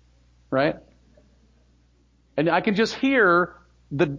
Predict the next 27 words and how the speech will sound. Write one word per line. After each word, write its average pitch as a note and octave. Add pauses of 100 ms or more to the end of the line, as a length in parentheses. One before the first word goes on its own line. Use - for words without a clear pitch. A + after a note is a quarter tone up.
the D#3+
dead, F3
the E3
dead F#3
Jew F#3+
during E3
this F3
time D#3
go, D3
"It D3+
took F#3
us D#3
seven F#3
hundred E3
years D3
waiting D3+
on C#3+
a C3+
Messiah. B2 (1600)
And D3
you E3+
can't E3
get D#3+
a D3+
seat D#3+
for C#3+
your C#3